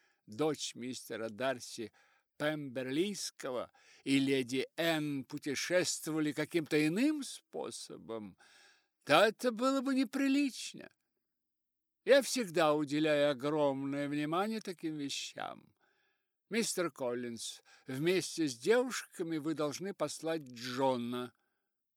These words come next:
Хорошо, что мне пришло в голову вспомнить об этом, потому что если бы они поехали одни, это было бы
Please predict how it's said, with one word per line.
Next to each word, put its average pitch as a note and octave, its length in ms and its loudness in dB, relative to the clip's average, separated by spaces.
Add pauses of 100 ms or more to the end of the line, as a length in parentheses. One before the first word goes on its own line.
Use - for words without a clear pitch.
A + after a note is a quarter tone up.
(400)
Хорошо, F3+ 520 2
что - 400 -10
мне D3 240 -4
пришло C3+ 580 -8
в A2 140 -12
голову C3 540 -6
вспомнить C3 920 -4
об A#2+ 140 -2
этом, A#3+ 320 -4
потому D3+ 480 -4
что - 200 -6
если D3 520 0
бы C#3 160 -2
они D3 180 -2
поехали C3+ 480 -2
одни, C#3 720 -2 (600)
это D#3 720 4
было G#3 500 4
бы G#3+ 180 2